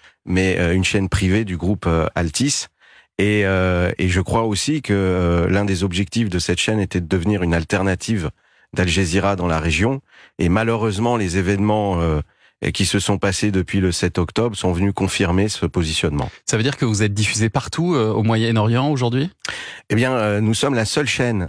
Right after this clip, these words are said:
Speaker 1: euh, basée en Israël à avoir des accords avec des pays arabes de la région,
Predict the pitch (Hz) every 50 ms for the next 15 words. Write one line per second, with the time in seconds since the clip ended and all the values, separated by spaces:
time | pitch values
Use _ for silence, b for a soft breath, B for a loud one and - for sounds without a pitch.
0 | - - 95 92 90 90 87 87 80 92 104 95 90 117 113 110 104 101 98 -
1 | - - 101 104 107 107 101 92 90 90 95 101 95 90 90 80 95 95 - -
2 | 110 107 104 87 85 80 82 80 71 90 87 - 90 90 90 92 82 87 95 82
3 | 80 80 80 78 78 82 82 85 220 277 -